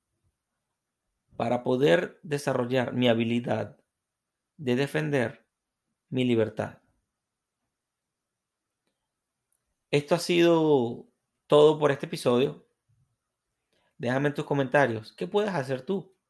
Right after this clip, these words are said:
para estar un poco más alerta o para profundizar un poco más en el tema de la prudencia? Viéndolo así, como algo que me lleva hacia adelante, que me equilibra en mi,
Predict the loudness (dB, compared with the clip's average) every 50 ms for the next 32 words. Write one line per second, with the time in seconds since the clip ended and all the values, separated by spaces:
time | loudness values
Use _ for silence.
0 | _ _ _ _ _ _ -4 -4 -4 -2 -2 -2 -2 -2 -4 -6 -8 -8 -8 -6
1 | -6 -4 -2 -2 -2 -4 -6 -10 -10 -12 _ _ _ _ _ _ _ _ -6 -2
2 | 0 2 2 2 0 -2 -4 -8 -12 _ _ _ _ _ _ _ _ _ _ _
3 | _ _ _ _ _ _ _ _ _ _ _ _ _ _ _ -18 -12 -10 -8 -8
4 | -6 -4 -2 -2 -2 -2 -4 -4 -6 -4 -4 -4 -4 -4 -4 -4 -6 -4 -2 -2
5 | 0 0 -2 -2 -4 -2 0 0 0 0 -2 -6 -10 -14 -16 _ _ _ _ _
6 | _ _ _ _ _ _ -2 0 0 2 2 2 2 2 0 -2 -4 -6 -6 -4
7 | -6 -6 -4 -2 -2 -2 -2 -2 -2 -4 -4 -4 -4 -2 -2 -2 0 0 -2 -4
8 | -6 -12 _ _ _ _ _ _ _ -16 -8 -4 0 0 0 0 -2 -2 -2 -2
9 | 0 0 2 2 0 0 -2 -6 -8 -6 -6 -6 -6 -4 -4 -2 0 2 2 4
10 | 4 4 4 2 0 0 -2 -2 -2 -2 -4 -4 -6 -8 -12